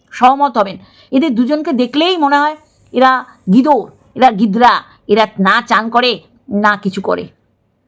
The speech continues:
সমস্ত দয়া দাক্ষিণে চলছে আর ভিউজ কামাচ্ছে। শুধু ওর রান্না করতে ভাল লাগে না, এর বাড়ি ওর বাড়ি তার বাড়ি শুধু ঘুরে ঘুরে গেলা। এটা তো ঠিক ছিল,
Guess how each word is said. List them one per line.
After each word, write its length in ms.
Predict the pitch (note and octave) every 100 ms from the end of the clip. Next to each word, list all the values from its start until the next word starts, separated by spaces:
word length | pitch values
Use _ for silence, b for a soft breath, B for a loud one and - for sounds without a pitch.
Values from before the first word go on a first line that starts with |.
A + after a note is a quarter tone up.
| _ _ _ _ -
সমস্ত 420 | - C#4+ E4+ F4
দয়া 340 | D4 A3+ A#3+
দাক্ষিণে 440 | A#3+ G3+ - B3 B3+
চলছে 440 | B3+ C4 A#3+ D4+ b b b
আর 220 | D3 B3+
ভিউজ 340 | F#3 F#3 B3+ B3+
কামাচ্ছে। 520 | C4+ C4+ C4+ D#4+ D#4+ B B
শুধু 400 | - D#4 E4+ F#4
ওর 180 | F4+ D#4
রান্না 260 | B3+ A3+ A#3+
করতে 220 | B3+ C4
ভাল 160 | A#3 G#3
লাগে 160 | G#3
না, 100 | G#3
এর 200 | G#3+ A#3
বাড়ি 240 | A#3 A#3 A3+
ওর 120 | G#3+
বাড়ি 180 | A3+ A3+
তার 260 | G#3+ A3
বাড়ি 240 | G#3+ A3 G3+ b b b
শুধু 180 | - B3
ঘুরে 180 | G3 A3
ঘুরে 180 | G#3 F#3+
গেলা। 400 | F#3 F3+ - - _ _ _ _ _ _ _
এটা 200 | C4 C#4+
তো 120 | F4 F4
ঠিক 220 | E4+ F4
ছিল, 220 | - F3+